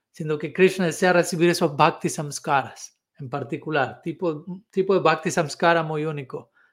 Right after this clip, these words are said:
Radha Bhav Bhakti Samskara, <laughs> ya que él desea tener esa experiencia, experimentar qué es el corazón de ella.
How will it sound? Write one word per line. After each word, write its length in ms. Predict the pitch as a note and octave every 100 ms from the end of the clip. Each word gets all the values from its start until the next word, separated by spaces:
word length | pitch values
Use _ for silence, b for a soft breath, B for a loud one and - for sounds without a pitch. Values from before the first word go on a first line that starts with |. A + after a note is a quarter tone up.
| _
Radha 400 | D#3 C#3+ F3 F#3
Bhav 360 | E3 D#3 D#3+ C3+
Bhakti 340 | C3 D3 -
Samskara, 720 | C3 C#3 C3+ - C#3+ B2+ A#2+ _ _ B B B
<laughs> 760 | - B2 - - - - _ _
ya 140 | C3
que 80 | D#3
él 80 | D3+
desea 380 | C#3 - D#3+ D#3
tener 260 | D3 D#3+
esa 160 | D3+ -
experiencia, 720 | - - C#3 C#3 C3+ B2 C3
experimentar 880 | - D#3 C#3 C#3 C#3 D#3+ D#3+ E3 - _ _ _ _
qué 160 | _ D#3
es 100 | D3+
el 120 | D3+
corazón 520 | D3 C3+ C3 D3 C#3
de 180 | C3 B2+
ella. 220 | A#2+ A2+